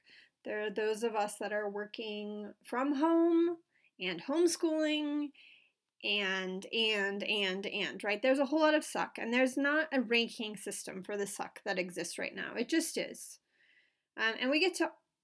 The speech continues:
honor that there is the suck, and I wanna know, I want you to know that whatever you're going through, I see you, right? And I feel you.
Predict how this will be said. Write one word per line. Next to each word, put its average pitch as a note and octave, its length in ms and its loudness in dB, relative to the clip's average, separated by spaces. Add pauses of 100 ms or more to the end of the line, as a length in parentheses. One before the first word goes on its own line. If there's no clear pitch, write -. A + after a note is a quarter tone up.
honor C4+ 540 2 (240)
that G#3 560 2 (380)
there A3 320 2
is G#3 360 2
the A#3+ 120 6
suck, A#3+ 460 2 (100)
and C4+ 680 4 (200)
I B3+ 180 6
wanna C4+ 280 2
know, A#3+ 460 2
I B3 100 4
want C4+ 240 2
you C#4 80 2
to A#3+ 140 0
know G#3+ 200 0
that G#3 340 0
whatever B3+ 420 2
you're C#4 300 6
going G#3+ 540 -2
through, E4 540 -2 (1120)
I A3 520 4 (100)
see A#3+ 300 0
you, F3+ 380 -4 (600)
right? G#3+ 240 0
And A3 140 -2
I G#3 180 0 (180)
feel A3+ 280 4
you. - 280 -8